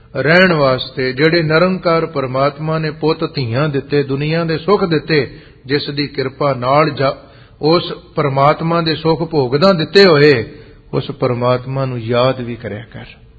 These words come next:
ਉਸ ਪਰਮਾਤਮਾ ਨੂੰ ਆਪਣੇ ਮਨ ਹਿਰਦੇ 'ਚ ਵੀ ਧਿਆਇਆ ਕਰ, ਉਸ ਪਰਮਾਤਮਾ ਦਾ,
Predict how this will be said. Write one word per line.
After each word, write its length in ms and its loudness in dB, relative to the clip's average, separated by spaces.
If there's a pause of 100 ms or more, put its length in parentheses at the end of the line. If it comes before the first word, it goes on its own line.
(1000)
ਉਸ 180 2
ਪਰਮਾਤਮਾ 800 2
ਨੂੰ 160 0
ਆਪਣੇ 300 -2
ਮਨ 280 0
ਹਿਰਦੇ 480 0
'ਚ 100 -6
ਵੀ 140 -2
ਧਿਆਇਆ 420 -2
ਕਰ, 200 -12 (840)
ਉਸ 200 0
ਪਰਮਾਤਮਾ 800 0
ਦਾ, 500 0